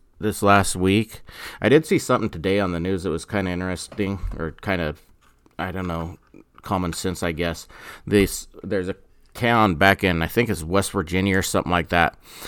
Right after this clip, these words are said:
and they decided to defund the police force there by thirty percent, which, when all this stuff was going on last year, they started defunding the police. They took the school resource officers away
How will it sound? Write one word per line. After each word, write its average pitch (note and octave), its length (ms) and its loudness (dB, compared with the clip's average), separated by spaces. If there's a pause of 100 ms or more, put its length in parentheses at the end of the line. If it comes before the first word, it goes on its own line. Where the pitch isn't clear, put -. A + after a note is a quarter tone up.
(160)
and G2+ 160 0
they G#2+ 80 6
decided C3 480 4
to F2+ 360 4 (380)
defund C3 680 4
the A#2 100 6
police G2 680 2 (340)
force F2 420 -2
there E2+ 400 2 (280)
by F2+ 140 2
thirty G#2 340 2
percent, - 540 -2 (140)
which, F2 320 -2 (100)
when G#2 180 0
all F#2 140 4
this F2+ 160 2
stuff F#2+ 240 0
was E2+ 140 -4
going F2 240 0
on E2+ 160 2
last E2+ 320 -2
year, E2+ 260 -2 (380)
they F#2 80 -2
started F#2 340 -2
defunding F#2 460 2
the E2 80 0
police. F#2 400 2
They F#2+ 60 2
took - 200 6
the A2 100 4
school B2+ 340 4
resource G2+ 600 0 (140)
officers G#2 640 0
away G2+ 560 4